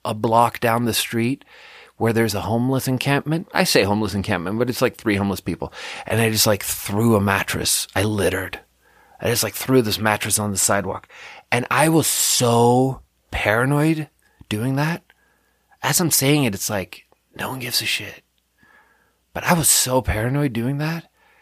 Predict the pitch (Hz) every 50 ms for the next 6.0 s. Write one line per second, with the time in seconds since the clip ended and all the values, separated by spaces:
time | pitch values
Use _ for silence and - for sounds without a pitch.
0 | _ _ _ _ _ - 123 127 101 87 _ _ _ _ _ _ _ - 135 -
1 | - - 151 117 113 - 123 117 110 104 95 87 - _ _ _ _ _ _ _
2 | - - 131 127 131 123 127 120 113 104 _ _ - 127 120 - _ _ 139 131
3 | 123 107 123 127 120 - 123 104 - - - - - 170 175 139 - - - -
4 | - - - 85 80 92 80 62 - 67 - - - _ _ - - - - -
5 | - - _ _ _ _ _ _ _ _ _ _ _ - 101 101 107 113 113 104